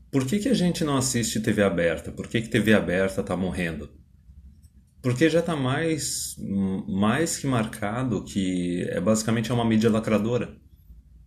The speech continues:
É uma mídia que ela, assim, direta, ela vai ser pró-socialismo, pró-comunismo, pró-feminismo, anti-homem e tudo mais.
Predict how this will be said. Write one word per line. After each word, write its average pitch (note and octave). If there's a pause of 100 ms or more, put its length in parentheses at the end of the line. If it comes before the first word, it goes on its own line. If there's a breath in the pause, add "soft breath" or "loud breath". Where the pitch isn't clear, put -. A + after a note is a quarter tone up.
(120)
É F2+
uma F2+
mídia G#2
que -
ela, G2+
assim, G2+
direta, G#2+
ela A2+
vai G#2
ser F#2+
pró-socialismo, G#2+
pró-comunismo, G2 (440 loud breath)
pró-feminismo, G2+
anti-homem G2
e F2
tudo F2+
mais. F#2